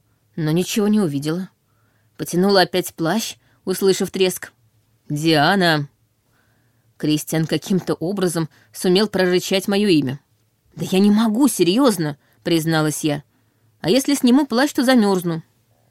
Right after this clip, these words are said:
Послышался рык, от которого, казалось, задрожали все стекла в замке.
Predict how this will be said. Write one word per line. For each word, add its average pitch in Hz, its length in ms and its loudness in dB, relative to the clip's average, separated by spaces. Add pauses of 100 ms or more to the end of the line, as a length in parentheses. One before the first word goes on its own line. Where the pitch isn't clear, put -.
(260)
Послышался 180 640 0
рык, 196 320 -6 (180)
от 175 140 0
которого, 285 480 0
казалось, 240 640 0
задрожали 196 640 0
все 208 220 -6
стекла 160 380 0
в 147 40 -2
замке. 160 420 -2